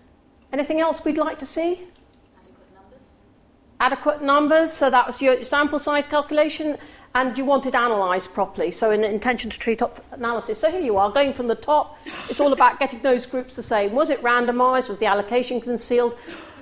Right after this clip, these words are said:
Speaker 1: Did it work? Did you have similar baseline characteristics? Was it blinded? Treated the groups the same?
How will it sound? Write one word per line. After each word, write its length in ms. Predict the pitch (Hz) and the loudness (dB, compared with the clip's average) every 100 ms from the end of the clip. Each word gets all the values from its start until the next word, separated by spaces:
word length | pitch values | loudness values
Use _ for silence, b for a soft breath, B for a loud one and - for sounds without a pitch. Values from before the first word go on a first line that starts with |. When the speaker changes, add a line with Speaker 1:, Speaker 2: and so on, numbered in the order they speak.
| B _ | B _
Speaker 1:
Did 140 | 269 247 | 0 0
it 120 | 240 | 2
work? 460 | 226 254 277 - | 4 6 4 2
Did 100 | 240 | -6
you 60 | 214 | -4
have 100 | 214 | -2
similar 320 | - 269 247 | 0 2 2
baseline 480 | 247 233 233 240 233 | 4 2 2 0 0
characteristics? 640 | 233 220 - 233 - 226 | 0 -2 -2 -2 -2 -6
Was 140 | 220 196 | -4 -4
it 120 | 220 | 0
blinded? 640 | 233 240 247 262 254 247 | 2 4 4 4 0 -2
Treated 300 | - 214 202 | -4 -6 -6
the 80 | - | -4
groups 340 | 214 202 - | 0 0 -2
the 80 | - | -10
same? 540 | 175 262 262 269 262 | -6 0 2 2 0